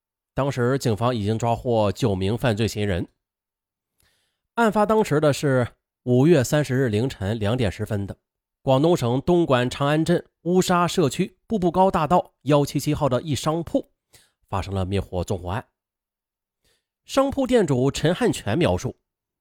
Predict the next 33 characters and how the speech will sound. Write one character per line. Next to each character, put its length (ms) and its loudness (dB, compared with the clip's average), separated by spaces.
大 220 -4
火 260 -2
是 160 -2
从 380 -4
商 260 -4
铺 180 0
的 160 2
卷 280 -2
帘 140 -2
门 140 0
开 220 -2
始 160 -8
的， 100 -20
很 200 0
快 160 4
的 220 -4
又 160 2
蔓 180 2
延 160 2
至 300 2
店 260 2
内 160 2
堆 100 2
放 240 -2
的 280 0
烟 240 4
酒、 420 -2
草 280 -2
席、 320 -6
还 140 -8
有 220 0
拖 280 2
把 180 -2